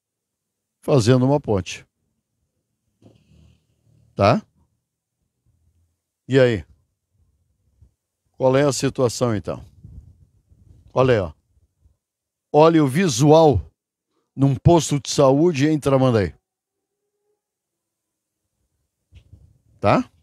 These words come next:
Nós vamos encerrar essa matéria aqui, lamentavelmente. Desculpe que a gente comentou, mas é a realidade. É uma esquina, uma vergonha.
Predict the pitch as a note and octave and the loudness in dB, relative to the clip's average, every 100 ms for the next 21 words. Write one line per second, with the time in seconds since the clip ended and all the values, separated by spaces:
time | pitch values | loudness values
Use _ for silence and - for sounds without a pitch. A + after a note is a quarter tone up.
0 | _ _ _ _ _ _ _ - D#3+ D#3+ | _ _ _ _ _ _ _ 0 2 2
1 | B2 E3+ F3 E3 D3 A2+ - - C#3 - | 2 2 2 0 0 -2 -8 -8 -8 -4
2 | D3 C3 D3+ - - A#2+ - C3 B2+ A2 | 0 2 0 -2 0 0 0 0 0 0
3 | - C#3 C3+ D3+ C3+ - C3 A2 A2 A2 | -2 0 0 2 -2 0 -2 0 -2 -2
4 | D3+ - - _ _ _ _ _ _ _ | -4 -6 -16 _ _ _ _ _ _ _
5 | _ _ _ _ _ _ _ _ G2+ G2+ | _ _ _ _ _ _ _ _ -10 -4
6 | - - D#3 C3+ - G#2+ A2+ A2+ - A#2+ | -4 -2 -4 -2 -2 0 0 -4 -4 -2
7 | G#2+ F#2+ C3+ F#3+ F#3+ C3+ A2+ F#2+ C#3+ B2 | -2 -2 -2 -2 -2 -2 -2 0 0 2
8 | C3 A#2+ F2+ F#2 B1 - - _ _ _ | 0 -4 -2 -4 -4 -12 -20 _ _ _
9 | _ _ - C#3 C#3 A2+ - - E3 E3 | _ _ -2 0 0 0 -6 -2 -2 0
10 | E3 B2+ - _ _ _ _ _ _ _ | -2 -4 -10 _ _ _ _ _ _ _
11 | _ - B2+ C#3 B2+ A#2 A2 B2 C3+ C3+ | _ -2 0 2 2 0 0 2 2 2
12 | C#3 F#3+ | 0 -2